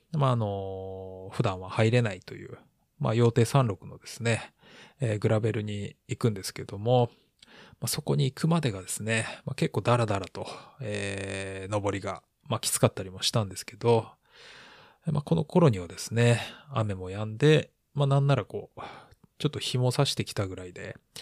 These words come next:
まあ、少し汗ばむくらいの感じになってきてですね。で、まあ、いよいよこう、到達した最後のグラベルがですね、マジで、まあ、本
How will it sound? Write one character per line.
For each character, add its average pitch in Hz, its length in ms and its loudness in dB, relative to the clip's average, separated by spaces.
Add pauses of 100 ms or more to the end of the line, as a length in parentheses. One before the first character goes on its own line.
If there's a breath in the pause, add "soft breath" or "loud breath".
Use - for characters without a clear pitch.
(320 loud breath)
ま 127 60 -4
あ、 - 20 0
少 - 180 2
し - 120 2
汗 104 240 4
ば 143 120 8
む 113 120 2
く - 120 -4
ら 90 100 -8
い 87 60 -20
の - 280 -20
感 104 160 0
じ 92 100 -10
に 98 60 -8
な 101 80 -4
っ - 40 -10
て - 140 -18
き - 100 -14
て - 120 -10
で - 100 -16
す - 180 -8
ね。 120 240 2 (1040 loud breath)
で、 - 240 2 (220)
ま 143 140 6
あ、 - 20 6
い 101 80 2
よ 104 120 4
い 92 60 -2
よ 87 180 -12
こ - 180 -12
う、 - 40 -20 (180)
到 110 160 4
達 - 220 -4
し - 80 0
た - 220 -6 (140)
最 - 360 2
後 98 100 -6
の 92 120 -8
グ - 140 -2
ラ 110 120 6
ベ 113 120 4
ル 117 80 2
が 110 120 -4
で - 80 -10
す - 140 -8
ね、 - 160 -8 (120)
マ - 260 -8 (200)
ジ 135 220 0
で、 139 160 6
ま 135 140 4
あ、 - 20 4
本 147 420 0